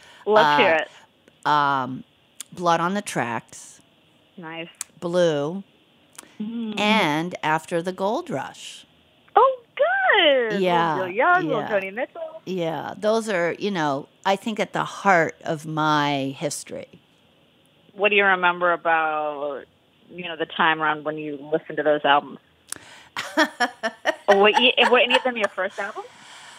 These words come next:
Speaker 2: No, <laughs> unfortunately. No, I'm older than that. <laughs> Um, these were college albums, college
Speaker 1: Sure.
Speaker 2: albums for me.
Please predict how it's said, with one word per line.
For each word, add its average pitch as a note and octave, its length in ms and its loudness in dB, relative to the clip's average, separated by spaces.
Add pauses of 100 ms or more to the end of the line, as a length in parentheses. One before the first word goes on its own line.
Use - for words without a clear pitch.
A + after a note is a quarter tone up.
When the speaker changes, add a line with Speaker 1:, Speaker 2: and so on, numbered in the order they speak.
(360)
Speaker 2:
No, G#3 680 4
<laughs> - 80 0
unfortunately. A3 960 2
No, A#3+ 240 2
I'm G#3+ 160 2
older E4+ 400 4
than E3+ 220 -2
that. C3+ 420 -2
<laughs> - 80 -2 (260)
Um, F#3+ 440 -2
these A#3+ 260 -6
were G#3+ 100 -4
college D3+ 920 0 (160)
albums, B2 800 -4
college C3+ 380 -6
Speaker 1:
Sure. B2+ 100 -10
Speaker 2:
albums B2 400 -10
for - 160 -12
me. - 280 -10